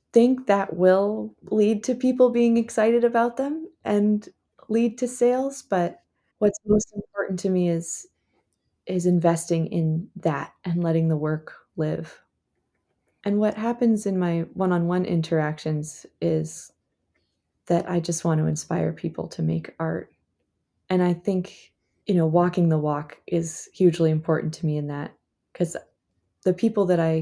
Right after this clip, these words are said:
get to bother about making their own work are always inspired when I'm making mine. And so I want to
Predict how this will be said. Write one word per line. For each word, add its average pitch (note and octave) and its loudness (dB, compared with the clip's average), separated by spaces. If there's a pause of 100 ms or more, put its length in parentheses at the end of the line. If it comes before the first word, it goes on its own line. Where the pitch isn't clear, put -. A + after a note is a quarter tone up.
(120)
get D#3+ -2
to D#3 0 (680)
bother E3 -2 (280)
about F3+ 0
making F3 0
their E3+ 0
own E3 2
work D3+ -4 (580)
are F#3+ 2
always G3+ 6
inspired F#3 0
when E3+ 0
I'm E3 0
making D#3+ -2
mine. C#3 -10 (160)
And E3+ 0
so E3+ 0
I - 0
want E3+ 0
to D#3 0